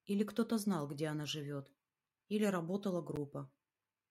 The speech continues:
Или у неё развелась паранойя на почве страха? Последнее оказалось самым вероятным.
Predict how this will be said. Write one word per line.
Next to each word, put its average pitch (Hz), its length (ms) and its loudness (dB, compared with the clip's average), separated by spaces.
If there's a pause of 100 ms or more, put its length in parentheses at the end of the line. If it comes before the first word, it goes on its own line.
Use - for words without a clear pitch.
(560)
Или 196 200 4
у 208 100 6
неё 175 300 4
развелась 170 500 -2
паранойя 156 560 -2
на 135 140 -2
почве 139 360 -6
страха? - 540 -8 (1120)
Последнее 175 540 2
оказалось 170 460 0
самым 151 320 2
вероятным. 135 720 -4